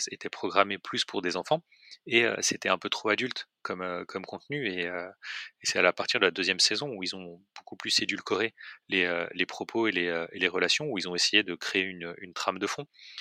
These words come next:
Aujourd'hui, la majorité des chapitres sont, sont complètement indépendants. On est plus sur une saga qu'un, qu'un manga, une histoire qui progresse avec, euh, des relations entre les personnages. Comme je le disais tout à l'heure, on peut, les, d'un chapitre à l'autre, enfin, d'une histoire à l'autre,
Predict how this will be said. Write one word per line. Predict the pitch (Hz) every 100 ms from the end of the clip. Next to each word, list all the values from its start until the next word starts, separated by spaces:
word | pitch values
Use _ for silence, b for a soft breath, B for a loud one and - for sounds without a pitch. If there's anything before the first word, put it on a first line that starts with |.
| B B -
Aujourd'hui, | 92 92 104
la | 117
majorité | 90 87 90 87 107
des | 95
chapitres | - 90 110 -
sont, | - 95 87 - -
sont | -
complètement | - 95 98 95
indépendants. | 92 - 120 - B B -
On | 95
est |
plus | - -
sur | - 95
une | 87
saga | - 107 104 117 - _ -
qu'un, | 95 90 85 82 87 87
qu'un | 90
manga, | 87 92 107
une | 104 87
histoire | - 92
qui | - -
progresse | - 87 98 110 -
avec, | 82 87 -
euh, | 90
des | 90
relations | 90 87 -
entre | 90 101
les |
personnages. | 101 - 165 B B B
Comme | - 85
je |
le | 101
disais | 98 101
tout | -
à | 104
l'heure, | 147
on | 110
peut, | - 95 95
les, | 90 92 - _
d'un | - 95
chapitre | 110 - 127 -
à |
l'autre, | 101 -
enfin, | 95
d'une | 95 95
histoire | - - 104
à |
l'autre, | 107 151 -